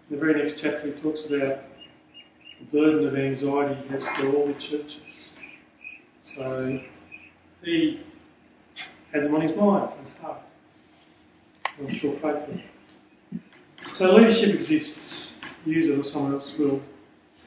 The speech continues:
Senior minister's role, I think a leader will challenge and reshape the culture of the church,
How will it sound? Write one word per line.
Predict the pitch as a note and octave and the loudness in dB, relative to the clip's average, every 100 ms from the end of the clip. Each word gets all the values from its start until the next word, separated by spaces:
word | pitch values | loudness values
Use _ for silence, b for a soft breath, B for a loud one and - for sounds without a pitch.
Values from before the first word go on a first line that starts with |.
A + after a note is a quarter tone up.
| - - - - - - _ _ _ _ _ _ _ - - - - - - - - - - - - - - - - - _ _ - - - - | -20 -20 -20 -20 -20 -20 _ _ _ _ _ _ _ -20 -20 -18 -18 -18 -20 -16 -16 -16 -20 -20 -20 -20 -20 -20 -20 -20 _ _ -10 -10 -10 -14
Senior | - G#3+ A3 | 2 6 10
minister's | G3+ F3+ - - - | 10 8 2 -2 0
role, | E3 - A#3+ | 6 6 6
I | - | 2
think | - | 0
a | D#3+ | 2
leader | D#3 E3+ F#3 F3 - | 4 8 8 6 4
will | D#3 C#3+ | 0 -2
challenge | - F#3 F#3 F#3 D3 | 0 4 4 4 0
and | C#3+ C#3+ | -4 -6
reshape | E3 E3+ - D#3+ D#3 | -6 -8 -2 0 0
the | - - - | -6 -12 -6
culture | D#3 D3+ - | -6 -4 -6
of | C#3 | -6
the | - | -6
church, | - D3 C#3+ - - - | -4 2 2 0 -6 -8